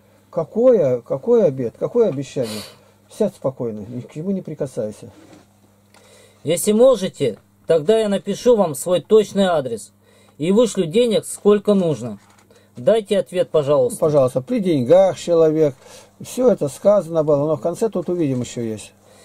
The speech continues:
Speaker 2: Галина Влеська, Новокузнецк. Мир всем и радоваться с Великим Четвергом.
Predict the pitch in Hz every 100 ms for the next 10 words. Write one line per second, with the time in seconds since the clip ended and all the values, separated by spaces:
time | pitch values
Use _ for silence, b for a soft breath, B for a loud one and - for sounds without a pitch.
0 | b b _ 117 180 226 233 214 208 202
1 | 156 - 110 - _ _ _ _ b b
2 | b b 135 180 190 208 175 175 143 -
3 | - - - b b _ - 170 254 247
4 | - 190 147 - - 196 214 208 170 147
5 | - 123 101 _ _ _ - - 170 233
6 | - 214 196 196 175 196 185 160 135